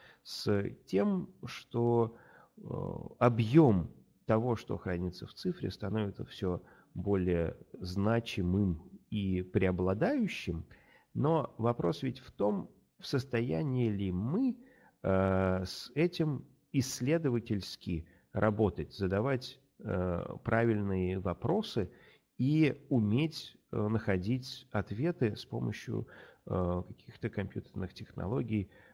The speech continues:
э, результаты, которые были бы верифицируемы с помощью, э, например, тех же самых компьютерных алгоритмов или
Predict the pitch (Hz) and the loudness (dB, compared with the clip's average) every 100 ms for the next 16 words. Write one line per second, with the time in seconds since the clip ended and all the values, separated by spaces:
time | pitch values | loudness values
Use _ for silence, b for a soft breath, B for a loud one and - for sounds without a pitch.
0 | - 90 90 90 85 87 92 95 92 87 | -10 -4 -2 -2 -2 0 0 0 -2 0
1 | 120 139 120 107 - - 92 110 110 104 | 0 2 0 -2 -2 -6 -2 -2 0 0
2 | 92 87 113 117 110 92 110 98 - - | 0 2 2 4 2 4 4 4 0 -8
3 | 101 98 92 - - - 120 110 101 95 | -4 -2 -2 -6 -6 -4 0 0 0 0
4 | 90 B B _ - 92 98 92 - 87 | -2 B B _ -6 -2 -2 -4 -4 -2
5 | 87 B B _ 90 82 80 78 76 - | -2 B B _ -4 -2 0 -2 -4 -6
6 | - - - 82 85 90 87 - - - | -8 -10 -10 -6 -2 -2 -4 -12 -18 -16
7 | - 73 - 85 80 - 85 - 82 82 | -10 -10 -8 -8 -8 -10 -16 -10 -8 -4
8 | 85 113 - 80 - - 50 | -6 -6 -8 -10 -10 -14 -12